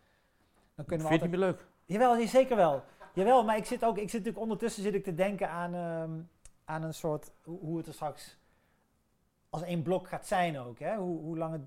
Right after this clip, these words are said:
Speaker 1: boeiend blijft, hoe lang het, eh, wat ik nog kan vragen.
Speaker 2: Oké.
Speaker 1: En er moet een soort natuurlijk verloop in zitten.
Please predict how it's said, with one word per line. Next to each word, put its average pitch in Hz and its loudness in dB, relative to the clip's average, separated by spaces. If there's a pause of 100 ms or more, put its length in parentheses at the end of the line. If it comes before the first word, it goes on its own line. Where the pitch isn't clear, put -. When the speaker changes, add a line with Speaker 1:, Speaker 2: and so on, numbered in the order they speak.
(160)
Speaker 1:
boeiend 156 -4
blijft, 143 -2
hoe 151 -10
lang 151 -8
het, 135 -14
eh, 143 -14
wat 143 -6
ik 135 -12
nog 143 -12
kan 139 -10
vragen. 135 -8
Speaker 2:
Oké. 107 -6 (280)
Speaker 1:
En 147 -8
er 151 -4
moet 160 -2
een 156 -6
soort 147 -6
natuurlijk 151 -6
verloop 160 0
in 135 -6
zitten. 131 -8